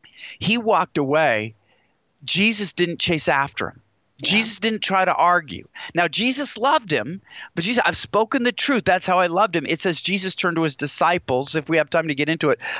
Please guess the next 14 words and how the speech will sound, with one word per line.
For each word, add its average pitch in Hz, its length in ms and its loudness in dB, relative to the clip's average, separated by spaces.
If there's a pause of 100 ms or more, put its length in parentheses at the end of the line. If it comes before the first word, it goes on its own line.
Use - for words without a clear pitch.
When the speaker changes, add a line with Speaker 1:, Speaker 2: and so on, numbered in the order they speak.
Speaker 1:
the 160 100 2
reliable 160 680 2
people 147 440 -4
that 107 160 -4
Paul 156 200 2
talks 147 320 0
about 139 180 2
in 139 60 -16
Second 147 320 -4
Timothy 139 260 -4
two 139 180 -6
two, 147 180 -2
and 131 80 -2
said, 123 220 0